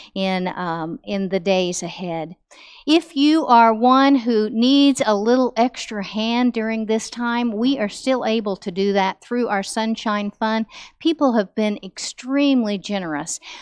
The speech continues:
both at the communion rail when we met in person and through online giving towards this fund. So if you, uh, need a little help with your utility bill or perhaps a,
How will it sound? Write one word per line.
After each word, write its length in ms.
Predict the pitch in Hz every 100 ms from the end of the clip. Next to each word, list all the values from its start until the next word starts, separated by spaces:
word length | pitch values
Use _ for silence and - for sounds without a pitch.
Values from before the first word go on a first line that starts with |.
| -
both 240 | 254 277 -
at 200 | 226 -
the 80 | 214
communion 640 | - 196 214 262 262 254
rail 480 | 226 220 226 240 240
when 200 | 214 196
we 100 | 190
met 400 | 185 196 233 - -
in 200 | - 202
person 560 | 196 - 226 - 254 254 - -
and 400 | - 262 302 294 269
through 340 | 226 247 254 233
online 680 | 220 226 220 214 214 208
giving 560 | 190 214 196 180 180 170
towards 400 | - 208 202 196
this 240 | 185 180
fund. 460 | - 190 175 165 165 - -
So 200 | - 269
if 220 | 233 226 220
you, 480 | 220 285 320 330 -
uh, 280 | 233 226
need 560 | 214 233 262 277 277 247
a 140 | 226 208
little 220 | 226 240
help 320 | 214 233 247
with 160 | 208 -
your 80 | 185
utility 580 | 180 - 294 311 269
bill 520 | 233 247 240 233 226 220
or 100 | 175
perhaps 580 | - - 226 233 - -
a, 160 | 196